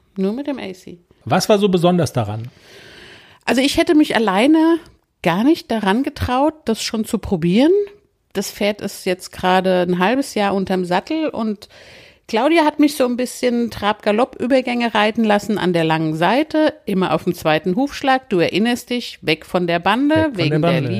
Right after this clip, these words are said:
Speaker 1: Linie.
Speaker 2: Mhm.
Speaker 1: Und dann sagt sie auf der rechten Hand so, „Jetzt galoppier ihn mal links an.“ „Äh,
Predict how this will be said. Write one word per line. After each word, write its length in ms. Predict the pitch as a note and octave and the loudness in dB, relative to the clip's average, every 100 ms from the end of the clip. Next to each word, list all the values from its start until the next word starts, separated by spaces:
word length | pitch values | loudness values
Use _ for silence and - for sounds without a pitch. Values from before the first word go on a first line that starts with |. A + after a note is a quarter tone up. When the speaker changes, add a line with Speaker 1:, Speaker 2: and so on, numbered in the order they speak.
| B3+ | 0
Speaker 1:
Linie. 340 | C#4+ C#4+ D#4 - | 0 -2 -4 -6
Speaker 2:
Mhm. 300 | A#2+ A2+ D#3 - - _ - | -4 -4 -6 -10 -20 _ -4
Speaker 1:
Und 180 | G3 | 0
dann 140 | B3 C4 | 2 2
sagt 300 | C#4 - - | 0 -2 -4
sie 380 | D4+ D4+ D4 - | -2 0 -2 -2
auf 140 | - - | -4 -2
der 160 | B3 | -2
rechten 320 | B3 C#4+ C#4+ | -2 -4 -4
Hand 160 | C4 C4 | -2 -2
so, 100 | B3+ | 0
„Jetzt 160 | B3 - | 0 0
galoppier 380 | C4 C4 D4+ | -2 0 0
ihn 100 | D4+ | 0
mal 140 | C#4 B3+ | 0 2
links 260 | C#4+ D#4 | 0 0
an.“ 300 | - D#3+ C#3+ - _ _ _ _ _ _ - | -4 -6 -6 -12 _ _ _ _ _ _ -12
„Äh, 100 | D#3 | -12